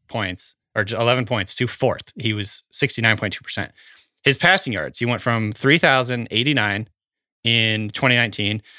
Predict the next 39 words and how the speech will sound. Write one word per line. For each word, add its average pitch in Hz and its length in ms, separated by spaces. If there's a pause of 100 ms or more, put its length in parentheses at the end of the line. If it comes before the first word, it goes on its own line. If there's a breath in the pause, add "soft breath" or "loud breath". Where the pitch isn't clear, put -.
(180 soft breath)
zero 127 800 (320)
three 156 220
hundred 151 380
yard 123 280
games, 87 560
by 92 160
the 87 80
way. 80 200 (440)
Zero. 117 480 (800)
Which 170 220
is 170 160
like, 156 320 (760)
I 151 160
get 175 240
that 196 160
their 160 140
offense 147 440
was 127 180
like, 117 200
what, 113 200 (320)
you 160 180
know, 120 160
whatever 123 400
it 107 100
was, 113 540 (220)
and 120 120
he 135 100
was 117 140
running 123 320
a 107 60
lot 101 320 (100)
and 123 100
all 135 140
that. 104 340 (600)
But 147 160
he 196 140
was 220 200
like, 165 220
oh, 147 120